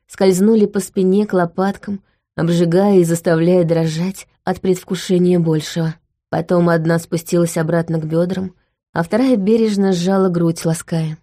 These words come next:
А потом он прервал поцелуй. Рвано длинно вздохнул и крепко стиснул меня в объятиях, опять прижал мою голову к плечу. "Аспис, это..." пробормотала я, пытаясь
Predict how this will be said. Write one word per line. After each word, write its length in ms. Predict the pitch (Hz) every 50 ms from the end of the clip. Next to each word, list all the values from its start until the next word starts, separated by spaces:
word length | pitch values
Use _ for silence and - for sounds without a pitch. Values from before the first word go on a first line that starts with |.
| _ _ _ _ _ -
А 100 | 170 175
потом 460 | 175 202 214 214 247 285 294 277 262
он 160 | 262 262 254
прервал 420 | 247 240 240 226 233 220 196 185 185
поцелуй. 560 | - 196 - - 196 190 196 196 190 - _ _ _ _ _ _ _ _ _ _ _ _ _ _ -
Рвано 580 | 170 165 160 160 175 185 202 208 202 190 185
длинно 440 | 185 170 170 170 185 196 202 202 190
вздохнул 640 | 180 170 165 170 160 165 - 180 180 185 202 208 208 _ _ _ _ _ _ _ _ _ -
и 80 | 196 190
крепко 320 | - 262 277 277 - 262
стиснул 420 | - - - 294 269 - 254 240
меня 280 | 233 220 220 220 226 226
в 60 | 214 208
объятиях, 800 | 196 185 202 208 226 220 185 170 - - 156 151 160 - - _ _ _ _ _ _ _ _ _ _ -
опять 540 | 156 156 156 160 180 190 208 214 214 -
прижал 420 | - - 190 185 180 190 190 196 190
мою 300 | 185 180 175 180 180 180
голову 340 | 170 175 180 175 175 175 170
к 80 | 170
плечу. 420 | - 185 185 180 - - 170 170 165 - _ _ _ _ _ _ _ _ _ _ _
"Аспис, 800 | - 185 185 170 165 165 - - - 160 143 143 - - - -
это..." 500 | 165 165 165 - - 135 127 139 147 143 - _ _ _ _ _ _ _ _ _
пробормотала 680 | - 175 175 160 160 165 160 170 165 165 170 165 165 165
я, 300 | 165 165 170 185 190 180
пытаясь 580 | 180 160 147 - 156 156 151 151 - - -